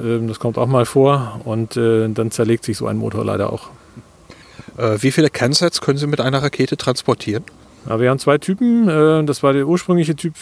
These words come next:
Speaker 1: passten zwei rein. Und dann haben wir für den E-U-Kensat-Wettbewerb haben wir eine neue gemacht. Äh, die wurde etwas verlängert und da passen drei Stück rein.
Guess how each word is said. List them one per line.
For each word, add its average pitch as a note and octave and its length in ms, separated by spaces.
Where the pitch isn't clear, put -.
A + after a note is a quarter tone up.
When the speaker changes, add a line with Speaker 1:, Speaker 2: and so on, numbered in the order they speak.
Speaker 1:
passten B2+ 300
zwei D3+ 240
rein. F3+ 380
Und C#3 160
dann C3+ 140
haben C#3 260
wir C3+ 200
für C3+ 260
den B2+ 200
E-U-Kensat-Wettbewerb C3+ 1300
haben B2+ 220
wir B2 60
eine A#2 120
neue C3 220
gemacht. C#3 420
Äh, B2+ 140
die A#2+ 80
wurde A#2+ 160
etwas A2+ 180
verlängert B2+ 560
und B2+ 200
da A#2+ 120
passen A#2 300
drei A2 180
Stück - 260
rein. G#2 200